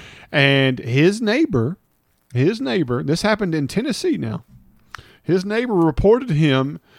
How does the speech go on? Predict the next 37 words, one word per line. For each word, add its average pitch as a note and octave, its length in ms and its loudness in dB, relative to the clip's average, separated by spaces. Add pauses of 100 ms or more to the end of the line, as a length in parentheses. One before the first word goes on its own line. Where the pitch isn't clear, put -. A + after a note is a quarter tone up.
(160)
as C#3 180 0
saying D#3+ 360 4
that C3+ 100 2
he E3 140 2
was D3+ 160 2
doing D#3 240 2
crazy F3 480 -2
stuff D#3+ 340 2
and C3 160 -2
made D3 160 4
him D3+ 140 2
feel D#3 200 0
uncomfortable D3+ 540 -2
and C3 160 0
knew E3+ 160 4
he E3+ 120 4
had D#3 100 2
a C#3 60 0
house D3 280 0
full D3 200 -2
of A#2+ 100 -4
guns. B2+ 560 -2 (560)
And C#3 560 2
the C3 480 2
court G#3 560 0
ordered D#3 640 0
a C3 240 0
mental F3+ 440 -2
evaluation F#3 840 0
of A#2+ 160 -2
this A#2 200 -2
inter-, A#2 320 -6
individual A#2+ 800 -2 (360)
and D#3 240 0
deemed G3 320 0
him E3+ 320 2
unfit A3+ 760 -2